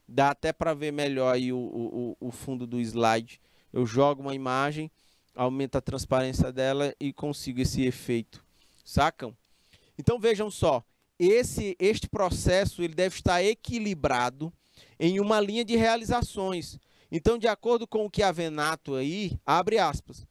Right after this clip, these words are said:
pra o Chiavenato o conceito, né? O treinamento é um processo cíclico, ou seja, ele sempre vai e volta, ele, ele dá voltas,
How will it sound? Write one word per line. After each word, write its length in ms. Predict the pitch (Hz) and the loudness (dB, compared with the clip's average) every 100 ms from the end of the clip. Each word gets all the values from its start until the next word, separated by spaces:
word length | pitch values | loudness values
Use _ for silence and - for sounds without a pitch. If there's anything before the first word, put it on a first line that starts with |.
| _ _ - | _ _ -2
pra 180 | 180 202 | 2 2
o 80 | 196 | 2
Chiavenato 760 | 190 160 170 160 160 185 - | 0 0 -2 0 0 0 -2
o 40 | 196 | -8
conceito, 680 | 202 208 - 165 143 - 135 | -6 -6 0 0 0 -4 -8
né? 240 | 135 190 - _ _ | -6 -6 -10 _ _
O 100 | 151 | -6
treinamento 640 | - 196 196 190 190 202 208 | 2 2 4 0 0 0 0
é 60 | |
um 80 | 190 | -2
processo 600 | 175 170 - 208 - 277 | 0 0 2 0 -2 -8
cíclico, 960 | - - 208 220 - 240 311 - 285 - _ _ _ | -8 -2 0 0 2 2 2 -2 -4 -6 _ _ _
ou 120 | - 147 | -4 0
seja, 460 | 202 196 165 143 - _ _ _ - | 4 4 4 -2 -6 _ _ _ -14
ele 200 | 123 127 | -12 -8
sempre 640 | - 202 - 220 226 220 _ _ _ _ | -6 -6 -8 -8 -8 -10 _ _ _ _
vai 760 | 127 131 170 170 175 185 175 - | -6 2 4 4 2 0 -6 -10
e 160 | 147 | -10
volta, 680 | 139 127 143 139 147 156 - | -10 -2 2 2 2 -4 -12
ele, 420 | 170 156 139 139 - | -10 -10 -8 -8 -4
ele 220 | 127 123 | -4 -2
dá 160 | 123 120 | -2 -2
voltas, 880 | 120 135 135 143 - 175 180 - | 0 2 2 2 -4 -6 -6 -8